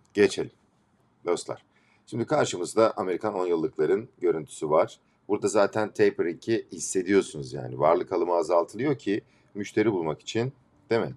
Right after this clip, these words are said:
Biraz daha değerlenen, daha çok faiz veren on yıllıkların yükselişini görüyorsunuz. Normalde bu olduğunda, e, ons ve bunun gibi güvenli yatırım araçlarında düşüşler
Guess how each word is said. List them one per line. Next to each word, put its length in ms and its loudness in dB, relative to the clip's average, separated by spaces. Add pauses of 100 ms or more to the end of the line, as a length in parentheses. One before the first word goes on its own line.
(100)
Biraz 300 0
daha 280 0
değerlenen, 680 -2
daha 200 2
çok 200 -2
faiz 400 0
veren 280 4 (380)
on 160 2
yıllıkların 540 0
yükselişini 580 -2
görüyorsunuz. 600 -4 (380)
Normalde 560 2
bu 200 4
olduğunda, 760 2 (580)
e, 300 -4 (140)
ons 760 0
ve 240 10 (180)
bunun 340 -4
gibi 460 -2 (800)
güvenli 480 2
yatırım 420 -2
araçlarında 840 0 (320)
düşüşler 720 0